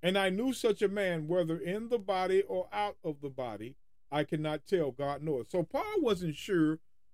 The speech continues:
whether he was embodied in the flesh or it was a vision. He couldn't tell. But Paul said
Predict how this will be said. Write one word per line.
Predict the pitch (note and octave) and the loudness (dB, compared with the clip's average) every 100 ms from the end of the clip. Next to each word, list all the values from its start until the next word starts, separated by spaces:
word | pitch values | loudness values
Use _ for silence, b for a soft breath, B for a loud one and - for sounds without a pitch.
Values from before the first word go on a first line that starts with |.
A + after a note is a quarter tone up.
| - | -8
whether | - F#3+ F3 E3 | 4 6 6 2
he | C#3+ G#3 | -2 -2
was | F#3 E3 - | 2 0 0
embodied | D#3+ C#3+ D3 F#3+ G#3 G3+ F#3 F3 | -4 -4 -2 0 2 0 -2 -4
in | F3+ E3+ D#3 - - - - | -2 0 -2 -10 -20 -20 -8
the | C#3+ C#3+ | -2 -2
flesh | - A3 G3+ F#3+ - - - - | 0 2 2 -2 -8 -16 -20 -2
or | G3+ G3+ F#3+ - | 4 6 6 4
it | F#3+ - | -2 2
was | F3+ E3 | 0 4
a | F3+ | 2
vision. | E3+ A#3 A#3+ F#3+ D3+ F#2+ - - - - - - - - - - - - - - - - - - - - - - - - | 2 0 2 2 0 -2 -16 -20 -20 -20 -20 -20 -20 -20 -20 -20 -20 -20 -20 -20 -20 -20 -20 -20 -20 -20 -20 -20 -20 0
He | C4 | 2
couldn't | C#4+ G#3 E3 | 4 4 4
tell. | A#3 A#3 F#2+ - - - - - - - - - - - - - - - - - | 0 0 -4 -12 -20 -20 -20 -20 -20 -20 -20 -20 -20 -20 -20 -20 -20 -20 -6 -2
But | E3+ | 0
Paul | F#3+ A#3 C4 | 4 6 6
said | - F#3 F3 | 4 2 2